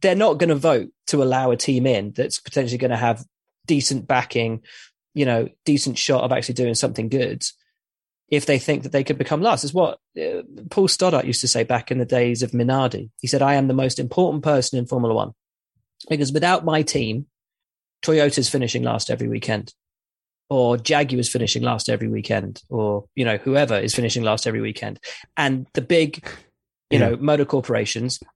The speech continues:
Speaker 1: are not gonna pay for that. So for as long as Minardi is around to finish last every weekend, and we don't wanna be last, but we are last at the moment. For as long as we're here, we're keeping all of those major motor manufacturers in the sport, because they're not coming last. And as soon as they lose us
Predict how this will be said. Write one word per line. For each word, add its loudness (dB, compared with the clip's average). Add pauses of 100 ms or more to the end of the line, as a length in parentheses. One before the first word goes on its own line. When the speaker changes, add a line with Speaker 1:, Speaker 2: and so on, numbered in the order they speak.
Speaker 1:
are 4
not 2
gonna 0
pay 2
for -8
that. -4 (260)
So 2
for -2
as 2
long 4
as 2
Minardi 2
is 0
around -2
to -2
finish -2
last 2
every -2
weekend, -6
and -6
we 0
don't 4
wanna 4
be 0
last, 0
but -4 (180)
we 0
are 4
last 0
at -8
the -4
moment. -2 (240)
For 0
as 0
long 4
as 2
we're 2
here, 0 (360)
we're 2
keeping -2
all 0
of -2
those 0 (500)
major 2
motor 0
manufacturers -2
in -2
the -2
sport, -2 (400)
because -4
they're 2
not -6
coming -4
last. -4
And -4
as -2
soon 2
as 0
they 2
lose 0
us 0